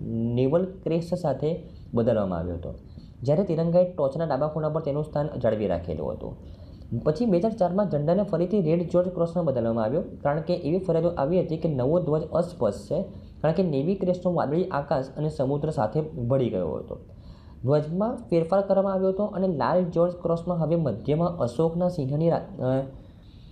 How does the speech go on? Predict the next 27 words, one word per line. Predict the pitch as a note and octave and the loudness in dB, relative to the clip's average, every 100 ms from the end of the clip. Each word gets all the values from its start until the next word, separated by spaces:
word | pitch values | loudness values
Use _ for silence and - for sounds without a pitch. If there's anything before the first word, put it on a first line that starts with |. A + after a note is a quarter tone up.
| - - - - - | -18 -18 -16 -16 0
ની | D3+ E3 - | 2 2 2
એમ્બ્લેમ | C3+ C#3+ E3+ F3+ | 2 4 2 2
ઉતારી | C#3+ C3 A#2+ | -2 0 0
આવેલ | G2 E2 D2+ | 0 -2 -4
છે, | D#2+ | -6
બરાબર | E2+ C#3+ G3+ D#3+ | -4 0 0 0
ને? | E3+ F3 - - - | -2 -4 -10 -18 -2
અને | F3+ | 2
બીજું | F#3+ G3 A#3+ | 2 0 0
કે | F3+ | 2
બે | |
હજાર | E3+ G#3+ | 2 2
ચૌદમાં | F3 D#3 E3+ G3+ F3+ | 2 2 2 2 2
દેવનાગરી | D#3 F#3 F#3+ G3 | 2 2 2 0
લિપિમાં | F3 E3 F3+ F#3+ | 0 0 0 0
અશોક | - C#3+ F3+ F3+ | 0 -2 -2 0
પ્રતીકની | F3+ F3+ E3+ F3+ | -2 0 0 2
નીચે | F3+ F#3 D#3+ D3 | 0 2 -2 0
ધ્વજ | A#2+ E3 F3 | 0 2 2
ઉપર | F3+ | 0
સત્યમેવ | F3+ C3+ D3 E3 E3+ | 0 -4 -2 0 2
જ-, | D#3+ B2 | 0 0
જયતે | C3 C#3 C#3 | 0 0 0
શબ્દનો | A#2+ A#2 A2 | -2 0 -2
સમાવેશ | A2+ F#2+ F#2 F2 | -2 -2 -2 -2
કરવામાં | - E2 D#2+ | -2 -2 -2
આવ્યો, | C2 B1+ | -2 -4